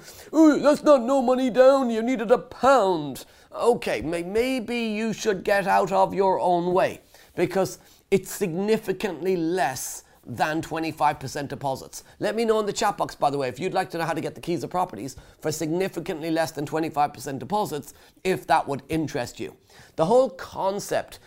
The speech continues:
of no money down property investing is actually really around creative property investing and how you build your property portfolio without having to earn money in a job. It could be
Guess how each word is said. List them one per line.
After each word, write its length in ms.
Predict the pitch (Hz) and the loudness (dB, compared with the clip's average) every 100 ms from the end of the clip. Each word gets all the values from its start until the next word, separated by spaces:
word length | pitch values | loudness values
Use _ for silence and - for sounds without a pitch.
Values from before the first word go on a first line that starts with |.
| - - | -20 -4
of 240 | 147 131 | -2 0
no 240 | 170 190 190 | 4 4 4
money 240 | 175 170 | 2 0
down 200 | 156 147 | 0 -2
property 280 | 156 127 131 | -2 -2 -4
investing 420 | 123 123 - 127 | -4 -6 -6 -6
is 140 | 120 | -2
actually 480 | 147 156 147 139 131 - - | -2 -2 -4 -4 -4 -10 -8
really 400 | 180 269 247 202 | 0 2 2 2
around 340 | 165 156 151 | 4 2 -2
creative 800 | - - 156 143 170 175 - 165 | -6 -6 -4 0 -2 -2 -4 -6
property 380 | - 143 123 135 | -2 -4 -4 -6
investing 480 | 123 113 - - - _ - - | -6 -6 -8 -14 -20 _ -16 -4
and 180 | 151 | 0
how 200 | 165 220 | 2 2
you 280 | 240 214 214 | 2 0 -4
build 340 | 151 190 185 151 | 0 0 2 0
your 160 | 175 | 0
property 380 | 175 160 156 156 | 0 -2 0 -4
portfolio 960 | 156 156 147 - 196 202 143 95 123 - - - 123 | -2 -2 -2 0 4 4 2 -2 -6 -8 -20 -12 0
without 520 | 156 - 156 196 - | 2 2 0 0 -2
having 340 | 175 156 165 151 | -4 -2 -2 -4
to 120 | - - | -10 -6
earn 400 | 170 180 180 175 - | -2 0 0 -2 -2
money 440 | 156 151 151 - | -2 0 -2 -4
in 180 | 143 139 | -6 -2
a 120 | 135 | -2
job. 420 | 104 127 110 85 - - - - | -2 -2 -2 -4 -12 -20 -18 -8
It 140 | 165 | -6
could 220 | 170 226 - | 0 0 0
be 280 | 214 160 | -2 -4